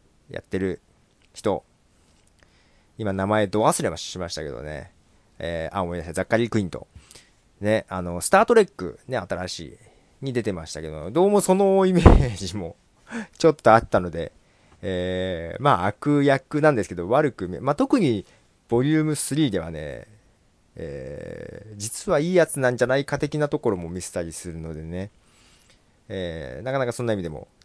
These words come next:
違った風に見えて面白かったですね。で、実はもう、どんどんサイラーは人の能力を取って無敵になっていくんですが、最後どうするんだろうと思って、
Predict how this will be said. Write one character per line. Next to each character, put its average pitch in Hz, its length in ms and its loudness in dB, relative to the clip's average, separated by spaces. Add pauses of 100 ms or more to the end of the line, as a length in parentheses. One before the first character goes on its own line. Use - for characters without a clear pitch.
違 107 120 -8
っ 95 60 -2
た - 160 -6
風 85 160 -8
に 82 80 -10
見 80 100 -12
え 73 40 -16
て - 80 -12
面 87 140 -8
白 95 100 -6
か 95 60 -4
っ - 40 -2
た - 60 -12
で - 40 -12
す - 60 -12
ね。 117 240 -8 (220)
で、 151 580 -2 (120)
実 143 300 -6
は 143 80 2
も 95 320 -4
う、 - 60 -16 (920)
ど 185 180 2
ん 214 60 -2
ど 120 120 2
ん 101 80 -2
サ 131 180 -2
イ 139 80 -4
ラ 82 180 -2
ー - 0 -
は - 280 -10
人 - 200 -8
の 147 100 -4
能 151 200 2
力 92 220 -4
を 90 40 -4
取 90 140 -10
っ - 20 -20
て 92 100 -10
無 87 120 -6
敵 123 220 -4
に 135 80 -4
な 131 80 -2
っ - 40 -6
て - 140 -8
い 90 100 -4
く 117 120 -4
ん 104 80 0
で 87 80 -8
す - 120 -14
が、 76 140 -18 (540)
最 175 260 -6
後 110 140 -6
ど 185 180 0
う 247 60 -4
す - 100 -8
る 180 100 0
ん 135 80 -2
だ 95 100 -4
ろ 80 120 -10
う 76 60 -16
と - 80 -16
思 76 100 -12
っ 73 40 -14
て、 - 300 -20